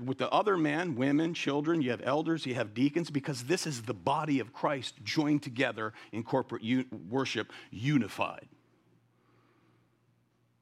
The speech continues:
Unified. And they all gathered around the Ark of the Covenant, the Old Testament sign and symbol of God's holy presence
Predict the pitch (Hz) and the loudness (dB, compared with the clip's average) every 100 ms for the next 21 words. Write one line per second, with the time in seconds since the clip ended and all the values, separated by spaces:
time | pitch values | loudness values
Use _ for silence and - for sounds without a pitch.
0 | _ _ _ _ _ _ 110 127 95 - | _ _ _ _ _ _ 0 0 0 -8
1 | - - _ _ _ _ _ _ _ _ | -10 -14 _ _ _ _ _ _ _ _
2 | _ _ _ _ - - - _ _ _ | _ _ _ _ -20 -20 -20 _ _ _
3 | _ - 127 139 165 131 151 170 160 131 | _ 2 4 6 4 4 4 4 2 0
4 | 135 143 139 135 110 120 127 147 - 104 | 0 2 0 -4 -4 -2 2 2 0 -8
5 | - - 160 113 127 - _ _ _ _ | -4 0 0 0 -6 -6 _ _ _ _
6 | _ _ _ _ _ _ _ - 135 156 | _ _ _ _ _ _ _ 2 4 4
7 | 156 185 160 - 147 - - 160 160 151 | 2 0 -2 2 2 2 0 2 2 0
8 | 135 - 180 151 117 135 - - - 120 | -2 0 0 0 -2 -4 -12 -10 -2 -2
9 | 113 147 156 143 - - - - - 170 | 2 4 4 0 -4 -6 -10 -8 2 4
10 | 160 156 147 131 - - 175 165 139 147 | 6 6 4 2 -12 -4 0 0 0 0
11 | 139 - - | 0 -2 -8